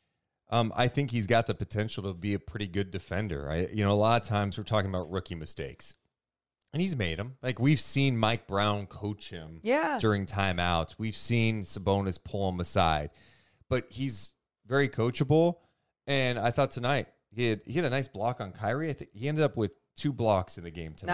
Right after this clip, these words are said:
Speaker 2: Nice. Yeah, I love to see it for him. Um, I think, you know, we keep talking about h-, him getting more shots and what needs to happen when he's especially feeling it. I think this team has a pretty good feel of trying to get the guy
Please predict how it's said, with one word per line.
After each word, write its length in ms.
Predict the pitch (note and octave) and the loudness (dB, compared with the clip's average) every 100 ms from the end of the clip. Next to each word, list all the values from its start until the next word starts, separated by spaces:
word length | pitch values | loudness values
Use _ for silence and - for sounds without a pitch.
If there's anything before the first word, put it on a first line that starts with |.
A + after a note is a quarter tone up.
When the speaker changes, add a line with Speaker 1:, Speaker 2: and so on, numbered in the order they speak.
| F3+ | 2
Speaker 2:
Nice. 340 | E3 - - _ _ - | 0 -6 -20 _ _ 2
Yeah, 260 | C4 C4 - | 4 4 4
I 100 | A#3 | 6
love 240 | B3+ C#4+ C4 | 8 6 4
to 100 | C4+ | -2
see 180 | B3+ | 0
it 100 | A#3+ | 0
for 140 | - A#3 | 4 4
him. 320 | A3+ A3 G#3+ - | 4 4 2 4
Um, 460 | G3 F#3+ F#3 E3+ - - - - - - | 8 8 8 4 -4 -14 -20 -20 -2 4
I 200 | B3 C4+ | 6 4
think, 420 | C#4+ C4+ B3 G3+ - | 0 0 -2 -6 -2
you 100 | A#3 | 2
know, 140 | G#3+ | 4
we 140 | G3+ | 2
keep 200 | F#3+ A3+ | 0 -2
talking 240 | A#3 G#3+ G3 | 2 2 4
about 220 | F#3 - - E3 - | 2 0 -4 -12 -10
h-, 40 | E3 | -8
him 300 | F3 E3+ E3+ | -6 -6 -2
getting 260 | E3 E3 | -2 0
more 180 | E3 E3 | -2 -4
shots 480 | D#3 D#3 D#3 E3 - | 0 4 4 2 -4
and 380 | D#3+ D#3 D#3 - | -6 -6 -10 -10
what 220 | D#3 E3 | -2 -2
needs 180 | D#3+ D#3+ | -2 -4
to 60 | E3+ | 0
happen 380 | D3+ D#3+ F3+ D3+ - - _ _ _ _ _ | 0 2 0 -4 -16 -20 _ _ _ _ _
when 680 | G#3+ G#3 A3+ G#3 G3 F#3+ F#3+ | -6 2 4 4 2 0 -4
he's 480 | F3+ E3+ F#3+ E3 - | -4 -2 -2 -4 -6
especially 500 | E3+ - F3 E3+ F3+ | -8 -2 0 0 -2
feeling 360 | - E3 F3 G3 | -2 -2 0 -2
it. 120 | G#3+ | -2
I 80 | D4 | -2
think 160 | F4 G4+ | -2 -6
this 180 | F#4+ | -8
team 240 | - A3 G#3+ | -6 -4 0
has 200 | G#3+ F#3+ | 2 0
a 40 | |
pretty 260 | - F#3 F3+ | -2 -4 -2
good 220 | F3 E3 | -2 -4
feel 560 | - E3 E3+ E3+ F3+ - | -4 0 4 4 2 2
of 180 | E3 - | 0 0
trying 320 | - F3 F3 | -2 0 -2
to 60 | D#3 | -2
get 240 | F3 E3 | -2 -2
the 40 | E3+ | -4
guy 520 | E3+ D#3+ E3 E3 | 2 6 6 6